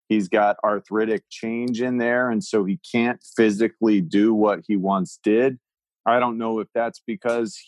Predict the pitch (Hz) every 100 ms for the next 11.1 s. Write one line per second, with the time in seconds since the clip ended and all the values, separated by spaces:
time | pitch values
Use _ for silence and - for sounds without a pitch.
0 | - 120 120 123 113 95 - 101 120 123
1 | 113 123 113 120 - 131 117 - - 131
2 | - 135 127 120 _ _ _ _ - 127
3 | 127 120 131 123 123 - 143 170 147 92
4 | - - - 117 113 113 110 - - 107
5 | 101 95 92 - _ - 110 95 107 107
6 | 92 107 92 98 92 87 - 85 76 -
7 | _ - 135 180 156 135 135 113 - 131
8 | 123 - 123 - 123 117 98 _ _ _
9 | _ 123 127 123 101 113 113 - - -
10 | 113 110 107 104 - 98 98 95 92 90